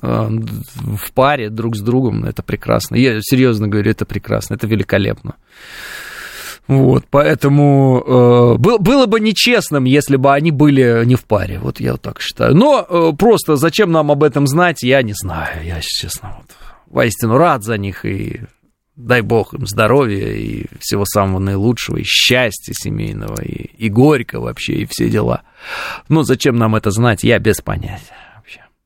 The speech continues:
"Про Галкина с языка снял", пишет Александр.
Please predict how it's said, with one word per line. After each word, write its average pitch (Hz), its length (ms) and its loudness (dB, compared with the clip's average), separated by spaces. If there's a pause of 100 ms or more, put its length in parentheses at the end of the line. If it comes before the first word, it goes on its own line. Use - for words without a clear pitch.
(440)
"Про 135 160 2
Галкина 190 420 2
с - 80 0
языка 208 420 2
снял", 104 280 -6
пишет - 260 -6
Александр. 92 520 -4